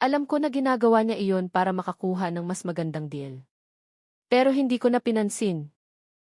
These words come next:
Pinirmahan niya ang kontrata at lumipat siya sa unit sa ibaba ng aking unit. Sa una, maayos naman ang lahat. Masaya kaming magkasama. Nagluluto kami sa kitchen ko,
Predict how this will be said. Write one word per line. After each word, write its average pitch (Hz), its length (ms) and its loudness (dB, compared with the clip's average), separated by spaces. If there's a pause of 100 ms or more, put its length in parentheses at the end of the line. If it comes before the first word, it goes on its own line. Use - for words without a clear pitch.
(200)
Pinirmahan 302 640 2
niya 269 160 0
ang 233 80 -4
kontrata 214 600 0
at 190 100 -8
lumipat 208 460 -2
siya 190 260 -2
sa - 80 -6
unit 208 400 -2
sa - 160 -6
ibaba 175 400 -2
ng 175 140 -6
aking 170 340 -8
unit. 156 380 -6 (840)
Sa - 160 -4
una, 240 560 -2
maayos 214 480 0
naman 220 240 0
ang 202 160 -8
lahat. 190 380 -4 (800)
Masaya 226 320 4
kaming 226 320 0
magkasama. 160 720 -2 (880)
Nagluluto 269 560 0
kami 277 240 2
sa - 140 -4
kitchen 233 340 -2
ko, 160 320 -2